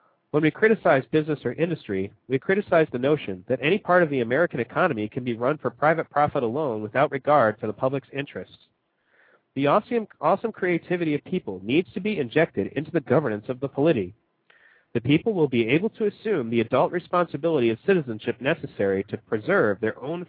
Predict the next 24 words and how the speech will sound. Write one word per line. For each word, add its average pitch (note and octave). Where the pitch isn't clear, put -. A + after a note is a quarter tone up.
freedoms A#2
and A2
solve C#3+
society's C#3+
problems. A#2+
Such F3+
responsible D3
participation C#3
furthers E3+
an G#2
open E3
adversarial D3
environment C#3
of G#2+
ideas C3
in A2+
keeping F3+
with D3+
the -
original D3+
design D#3
of G2+
American B2+
government, A#2